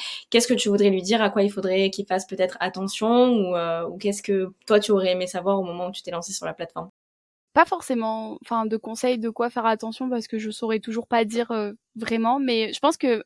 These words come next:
Speaker 2: le meilleur moyen, euh, pour Wattpad, pour pas être déçu, parce que je, je l'ai vraiment vu, euh, avec beaucoup d'auteurs, c'est de pas partir avec, en pensant que on a un roman si bien que on va faire un million de vues et on va être édité six mois plus tard, parce que c'est très rare.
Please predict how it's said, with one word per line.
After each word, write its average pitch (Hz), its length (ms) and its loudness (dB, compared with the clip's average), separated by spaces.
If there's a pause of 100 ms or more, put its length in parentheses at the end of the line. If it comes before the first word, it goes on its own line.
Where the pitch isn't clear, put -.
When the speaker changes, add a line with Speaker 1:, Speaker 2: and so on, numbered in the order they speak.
Speaker 2:
le 233 120 -2
meilleur 277 400 2
moyen, 254 480 2 (360)
euh, 220 160 4
pour 220 180 -2
Wattpad, 226 480 2
pour 214 120 -6
pas 240 160 2
être 233 140 -4
déçu, 240 380 -4
parce 220 180 -6
que 214 160 -6
je, 214 120 -10 (120)
je 220 120 -8
l'ai 240 100 6
vraiment 339 320 6
vu, 285 280 0
euh, 226 180 4
avec 220 260 2
beaucoup 233 220 -6
d'auteurs, 247 440 0 (480)
c'est - 160 -4
de 220 100 4
pas 269 180 6
partir 285 420 2
avec, 220 400 2
en 220 160 0
pensant 240 420 -4
que 220 520 0
on 226 160 -2
a 220 60 2
un 220 80 4
roman 233 300 0
si 254 220 -8
bien 254 240 -2
que 220 480 0 (260)
on 226 100 0
va 226 160 4
faire 247 220 2
un 240 80 2
million 226 260 -2
de 214 80 -6
vues 262 340 -2
et 233 120 2
on 220 80 -2
va 220 140 0
être 220 180 -4
édité 233 420 -2
six 247 140 -6
mois 226 180 0
plus 220 160 -4
tard, 233 340 2
parce - 80 -16
que 254 100 -6
c'est 233 200 -2
très - 200 2
rare. 240 320 2